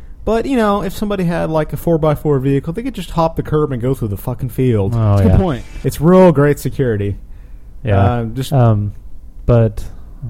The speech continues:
Speaker 2: dude, it just sucks, man, 'cause now on top of the wedding,
Speaker 1: Right.
Speaker 2: we gotta work. Now every time Lauren goes anywhere, I have to walk her out to her car.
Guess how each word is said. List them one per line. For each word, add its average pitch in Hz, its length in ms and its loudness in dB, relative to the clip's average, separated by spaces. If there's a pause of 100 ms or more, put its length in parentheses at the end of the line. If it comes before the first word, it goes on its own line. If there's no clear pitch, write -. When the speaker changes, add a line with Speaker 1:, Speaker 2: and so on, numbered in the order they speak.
(240)
Speaker 2:
dude, 139 240 0
it 135 60 0
just 127 240 -2
sucks, 131 360 2
man, 113 200 2
'cause 120 180 0
now 131 440 2
on 117 140 -2
top 131 240 2
of 139 60 0
the 117 80 2
wedding, 110 460 2 (180)
Speaker 1:
Right. 104 240 -6 (400)
Speaker 2:
we 113 120 -2
gotta 120 180 6
work. 120 240 2
Now 135 240 2
every 131 280 2
time 127 260 4
Lauren 123 280 2
goes 113 220 4
anywhere, 104 560 4
I 110 100 4
have 110 140 4
to 123 100 4
walk 107 320 4
her 127 60 4
out 120 120 6
to - 100 2
her 104 100 4
car. 98 540 4